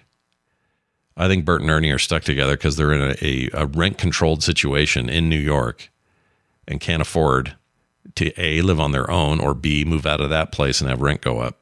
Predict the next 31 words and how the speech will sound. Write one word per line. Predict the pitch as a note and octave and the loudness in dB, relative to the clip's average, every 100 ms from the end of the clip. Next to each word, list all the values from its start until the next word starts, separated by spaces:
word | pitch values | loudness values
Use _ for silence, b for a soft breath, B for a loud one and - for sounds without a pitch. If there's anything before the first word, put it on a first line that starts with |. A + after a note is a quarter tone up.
| - | -6
wherever | C2+ B1+ | -4 -2
they | B1 B1 - | -4 -6 -4
end | D2+ C#2+ | -2 -2
up | A#1+ - | -2 -2
going. | C#2 B1+ G#1+ B B B | 0 0 -4 B B B
So | - | 0
they're | F2 E2+ | 2 2
staying | - G#2 G2+ | 2 2 2
where | F#2 | 2
they | D2 D2 | 2 0
can, | - D#2 D2 C2+ B B B - | -2 0 0 -2 B B B -6
where | D2+ | -2
they | D2+ | -2
have | C#2+ | 0
at | |
least | F#2 D#2+ - | 0 2 2
some | G2 G2 | 2 4
rent | F2+ E2+ | 2 0
control. | D#2 - C2 A#1 A#1+ b b b | -4 -2 -2 -4 -6 b b b
It's | - | -2
still | - - G2+ | 0 2 2
expensive, | G#2+ - G#2 F#2+ - C2+ C2+ | 2 2 2 2 2 0 0
but | C#2+ | -2
with | D2 | -2
two | - A2 G#2 | 0 2 2
incomes, | G2 - D2 C2 | 2 0 -2 -2
they | C#2 | -2
can | C#2 C#2 | -2 -2
make | C2+ | -2
it | C2+ | -2
work, | D#2+ A#1 - | 0 -2 -4